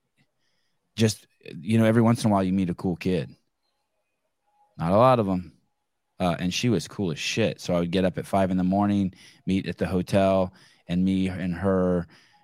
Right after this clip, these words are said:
and, uh, Nicole Christensen would jump in Dave's car and spend the next fifteen hours together. And we did that, you know.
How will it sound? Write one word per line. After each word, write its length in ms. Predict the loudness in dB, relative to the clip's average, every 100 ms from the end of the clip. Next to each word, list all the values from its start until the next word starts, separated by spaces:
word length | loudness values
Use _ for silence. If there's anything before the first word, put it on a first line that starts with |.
| _
and, 260 | -2 0 0
uh, 80 |
Nicole 280 | 0 0 -2
Christensen 420 | -2 -4 -4 -2
would 120 | -4 -2
jump 220 | -4 -4
in 120 | -4
Dave's 300 | -2 -2 -4
car 280 | -2 2 2
and 120 | 0
spend 260 | -4 -4 -2
the 60 |
next 180 | -2 -4
fifteen 300 | -6 -4 -4
hours 280 | -2 -2 -4
together. 360 | -6 -8 -8 -8
And 100 | -8
we 80 |
did 180 | -8 -10
that, 140 | -14 -14
you 120 | -12
know. 260 | -12 -12